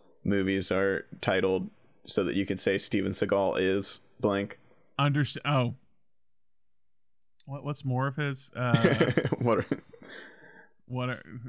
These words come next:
Speaker 2: <laughs> see, I haven't s-, I, this, this is a big, I'm admitted here on the podcast, and I don't know how this is gonna go with people.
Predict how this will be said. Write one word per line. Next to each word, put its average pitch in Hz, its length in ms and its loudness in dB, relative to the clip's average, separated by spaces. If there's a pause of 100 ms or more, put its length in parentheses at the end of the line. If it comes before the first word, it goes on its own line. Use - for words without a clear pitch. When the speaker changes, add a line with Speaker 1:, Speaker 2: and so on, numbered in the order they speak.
(300)
Speaker 2:
<laughs> - 640 -20
see, 151 240 -4 (120)
I 139 140 4
haven't 214 200 0
s-, - 180 -8 (100)
I, 143 180 2 (140)
this, 139 200 -6
this 127 260 -8
is 131 100 -8
a 131 60 -2
big, 127 300 -2
I'm 123 100 -4
admitted 143 340 2
here 156 120 2
on 165 60 0
the 160 60 -6
podcast, 151 580 -2
and 120 80 -8
I 127 40 -4
don't 127 100 -6
know 135 60 -2
how 135 100 0
this 135 100 -2
is - 60 -12
gonna 151 180 -4
go 160 80 0
with - 120 -4
people. 131 380 -6